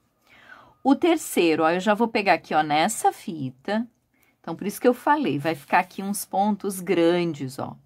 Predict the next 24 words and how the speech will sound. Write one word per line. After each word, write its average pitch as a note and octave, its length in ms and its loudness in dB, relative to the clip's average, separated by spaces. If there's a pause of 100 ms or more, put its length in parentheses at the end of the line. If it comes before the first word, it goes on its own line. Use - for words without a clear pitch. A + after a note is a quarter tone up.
tá? A#3+ 380 0 (1040)
O D4 160 4
terceiro A3+ 720 0
ponto, D#3+ 540 -2
ó, E3+ 120 -2
vou D3 160 -4
trabalhar C#3 500 -2
aqui C#3 460 -6
já. D#3 460 0
Aqui A3+ 340 -2
vai A#3 160 2
ficar G3+ 240 2
um F#3 80 0
espaço, F3+ 720 0
ó, G2 80 -2
sem F#3 420 -4
pontos E3 640 -4
aqui, D#3 520 -6 (520)
porque A3+ 260 0
eu A3+ 120 2
quero G3 360 -4
que A#3 180 -4
fique, - 720 -10
ó, C#3+ 160 -2